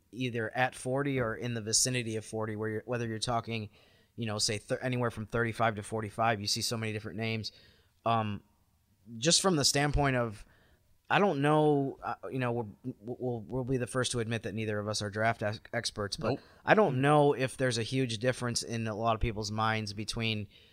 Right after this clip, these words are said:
Speaker 1: a guy that gets picked, say, in the mid to late twenties and somebody that could still be there at forty with the Pelicans. So, I mean, if you look at it that way, I mean, I, I, I don't think it's,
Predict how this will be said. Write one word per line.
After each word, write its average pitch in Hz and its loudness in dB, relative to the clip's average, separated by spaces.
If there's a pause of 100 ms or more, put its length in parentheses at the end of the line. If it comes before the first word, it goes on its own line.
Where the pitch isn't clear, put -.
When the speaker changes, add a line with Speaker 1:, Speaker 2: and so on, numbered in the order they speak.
(120)
Speaker 1:
a 110 -4
guy 113 6
that 107 -4
gets 113 -4
picked, - 0
say, 113 2
in 107 0
the 104 -4
mid 107 -2
to 104 -4
late 107 -4
twenties 113 0 (360)
and 107 -2
somebody 113 2
that 107 -2
could 107 -6
still 117 2
be 107 -4
there 101 0
at 95 -6
forty 110 -4
with 101 -6
the 107 -10
Pelicans. 120 -2
So, 98 -4 (360)
I 107 -6
mean, 117 -2
if 117 -6
you 123 -4
look 131 -2
at 127 0
it 104 -6
that 110 0
way, 104 -2
I 104 -2
mean, 104 -6 (100)
I, 110 -4
I, 107 -6
I - 2
don't 120 -4
think 120 -6
it's, - -2